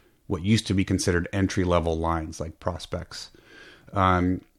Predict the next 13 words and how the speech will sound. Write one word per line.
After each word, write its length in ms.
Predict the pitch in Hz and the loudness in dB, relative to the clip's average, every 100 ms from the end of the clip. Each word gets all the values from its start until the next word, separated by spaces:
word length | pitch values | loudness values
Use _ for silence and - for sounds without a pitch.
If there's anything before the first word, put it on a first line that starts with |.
| _ - | _ -10
so 180 | - 101 | -2 4
they 160 | 107 120 | 8 8
announced 600 | 113 104 101 - - - | 10 8 8 4 -4 -6
three 380 | 104 98 110 113 | 0 4 6 8
new 160 | 117 | 8
watches, 760 | 107 98 92 92 98 101 - - _ _ _ _ _ _ _ _ _ _ _ _ _ _ | 8 8 8 4 2 0 -4 -8 _ _ _ _ _ _ _ _ _ _ _ _ _ _
all 220 | 98 104 117 | 4 6 10
divers 600 | 110 95 92 101 - - _ - | 10 10 8 2 -2 -6 _ -2
in 140 | 98 | 2
the 80 | 98 | 2
Prospex 600 | - 95 95 - 117 - | 2 0 0 -2 -4 0
line. 420 | 110 92 90 98 - - - - - - - | 4 4 4 0 -2 -20 -20 -20 -20 -18 -6
Uh, 320 | 95 92 90 | 0 0 0